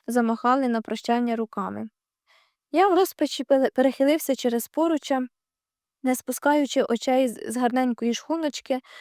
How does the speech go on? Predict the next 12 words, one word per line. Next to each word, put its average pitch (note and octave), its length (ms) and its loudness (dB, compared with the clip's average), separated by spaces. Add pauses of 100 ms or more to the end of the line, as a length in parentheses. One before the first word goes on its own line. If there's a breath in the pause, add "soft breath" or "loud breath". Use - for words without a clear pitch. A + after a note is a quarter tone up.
(120 loud breath)
а A#3+ 80 -4
смуга C#4+ 360 0
морської B3 500 0
води, A3+ 280 0
що - 180 -2
розділяла B3+ 580 4
обоє A#3+ 460 2
суден, A3+ 420 -4 (320 soft breath)
все C4+ 200 -2
ширшала C4+ 520 0
й B3 60 0
ширшала. G#3 600 -2